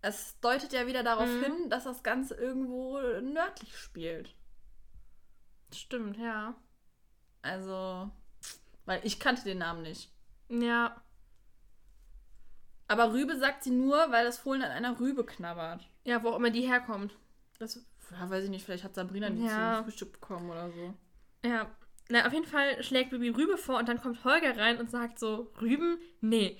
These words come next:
Speaker 2: die mag ich gar nicht.“ Oder die mag
Speaker 1: Hä,
Speaker 2: ich
Speaker 1: nee,
Speaker 2: nicht.
Speaker 1: er sagt Rübe. Nee, Rüben mag ich nicht.
Speaker 2: Ja,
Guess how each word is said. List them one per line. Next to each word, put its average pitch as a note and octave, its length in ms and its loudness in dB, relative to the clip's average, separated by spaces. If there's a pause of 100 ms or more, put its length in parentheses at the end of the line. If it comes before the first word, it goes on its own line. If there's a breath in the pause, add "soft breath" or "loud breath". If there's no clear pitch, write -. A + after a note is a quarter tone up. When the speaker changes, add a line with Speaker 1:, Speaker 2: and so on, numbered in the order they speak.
(180 loud breath)
Speaker 2:
die C#4+ 100 4
mag C4+ 280 8
ich A3+ 180 -6
gar A3+ 240 8
nicht.“ G#3+ 380 0
Oder A#3+ 140 6
die B3+ 120 2
mag C4 220 10
Speaker 1:
Hä, A3 60 4
Speaker 2:
ich A3+ 60 4
Speaker 1:
nee, A3+ 120 4
Speaker 2:
nicht. G#3 80 6
Speaker 1:
er G#3 60 6
sagt G#3+ 300 6
Rübe. A#3 440 2
Nee, G#3 180 4
Rüben G#3 300 2
mag F#3 280 -2
ich - 160 -14
nicht. F3+ 360 -8 (1500)
Speaker 2:
Ja, A3+ 140 -4